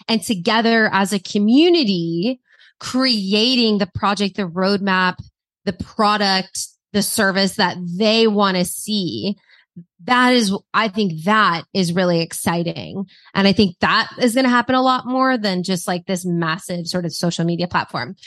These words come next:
But I have no freaking idea. I am by no means an expert.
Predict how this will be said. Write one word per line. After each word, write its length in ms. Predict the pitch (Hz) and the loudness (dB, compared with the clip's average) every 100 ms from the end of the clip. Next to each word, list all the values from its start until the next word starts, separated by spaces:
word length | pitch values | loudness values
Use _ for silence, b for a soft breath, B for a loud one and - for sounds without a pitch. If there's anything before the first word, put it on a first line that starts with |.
| B B 175 - | B B -10 -2
But 320 | 294 202 151 - | 0 0 -4 -2
I 160 | 214 247 | 2 2
have 160 | 226 190 | 4 4
no 380 | 196 202 277 | 6 6 4
freaking 320 | 359 262 214 185 | 2 -2 2 2
idea. 600 | 165 160 165 165 190 254 - - | 2 2 2 4 2 0 -6 -6
I 120 | 208 | -2
am 160 | 196 190 | 0 0
by 260 | 196 180 | 0 0
no 460 | 185 196 240 294 415 | 4 4 4 2 2
means 400 | 381 277 254 240 | 2 2 2 0
an 160 | 254 247 | -2 -4
expert. 720 | 180 220 - - 190 190 269 | -4 -6 -10 -4 0 2 0